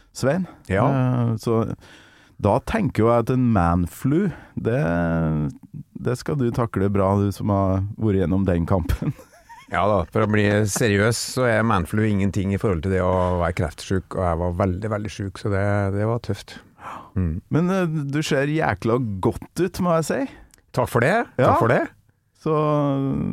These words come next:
Speaker 1: det der, eh, kom du deg gjennom uten for mange arr og sår?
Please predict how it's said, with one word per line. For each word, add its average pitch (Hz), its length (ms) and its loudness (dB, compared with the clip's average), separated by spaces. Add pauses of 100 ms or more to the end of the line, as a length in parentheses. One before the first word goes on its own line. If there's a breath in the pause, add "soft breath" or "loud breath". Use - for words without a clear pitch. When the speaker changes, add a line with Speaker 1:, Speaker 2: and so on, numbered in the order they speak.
(180)
Speaker 1:
det 123 160 0
der, 143 240 0
eh, 135 480 0
kom 98 240 2
du 92 80 4
deg 107 220 2
gjennom 95 260 2
uten 90 320 -2 (240)
for 98 160 -2
mange 92 320 2
arr 98 240 4 (160)
og 101 80 0
sår? 85 240 2